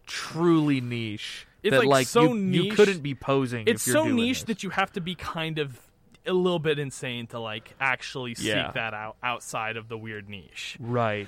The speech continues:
Speaker 2: You know, like, most people would play something like that once to be like, "Oh, that was weird," and then move on. The implication is that there are people out there
Speaker 1: Who do that.
Speaker 2: who do it constantly.
Speaker 1: That's their, their whole thing.
Speaker 2: Yes. Um, but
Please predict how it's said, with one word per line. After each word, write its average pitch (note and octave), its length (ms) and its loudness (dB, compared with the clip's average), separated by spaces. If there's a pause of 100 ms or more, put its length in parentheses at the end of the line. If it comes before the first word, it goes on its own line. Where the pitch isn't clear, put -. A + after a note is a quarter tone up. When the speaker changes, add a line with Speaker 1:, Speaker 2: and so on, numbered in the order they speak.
Speaker 2:
You B2 160 -4
know, A2+ 300 -4
like, C3 180 -6
most F#3+ 280 0
people F3 320 -4
would D3 120 -4
play C#3+ 200 -4
something C3+ 360 -10
like B2 300 -8
that C3+ 240 -2
once A#2+ 320 -8
to C3+ 100 -12
be C3+ 120 -8
like, C#3 140 -10
"Oh, A#3 140 -2
that G3+ 160 0
was D#3 160 -6
weird," F#3+ 380 -4
and C#3 120 -6
then C3 100 -8
move C3 260 -6
on. A2+ 240 -6
The C#3 140 -8
implication E3 1120 -4
is C3+ 320 -6
that C3 240 -6
there D3+ 120 0
are D#3 60 -4
people C3+ 420 -10
out A#2 280 -10
there A#2 320 -6
Speaker 1:
Who D#3 80 0
do C3 240 2
that. G2 300 -10
Speaker 2:
who F3+ 140 -4
do D#3+ 160 -2
it - 80 -8
constantly. - 680 -12 (160)
Speaker 1:
That's C#3 260 -4
their, A#2+ 180 -8
their A#2 340 -6 (160)
whole B2+ 320 -2
thing. G2 260 -14
Speaker 2:
Yes. - 560 -8 (680)
Um, B2+ 460 -2 (160)
but B2 440 -4